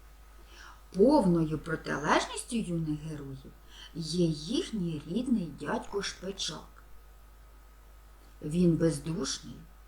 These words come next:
жорстокий, брехливий,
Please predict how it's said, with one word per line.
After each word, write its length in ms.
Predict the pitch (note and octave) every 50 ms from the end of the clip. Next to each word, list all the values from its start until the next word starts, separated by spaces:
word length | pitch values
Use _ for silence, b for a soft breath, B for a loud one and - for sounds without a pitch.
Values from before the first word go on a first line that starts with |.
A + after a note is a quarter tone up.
| - - - - - - - - - - - - - - - - D#3+
жорстокий, 1080 | D#3 - - E3+ E3+ D#3+ D3+ D3 - - - D3+ D3 D#3 - - - - - - - - - - - - - - - - - - - - - - - - - - - - - -
брехливий, 1120 | D#3 D3 E3+ G3 A#3+ A#3+ - - - D3 C#3 C#3 C#3+ D3 F3 A3 A#3+ F3+ D#3 C#3 C3+ C#3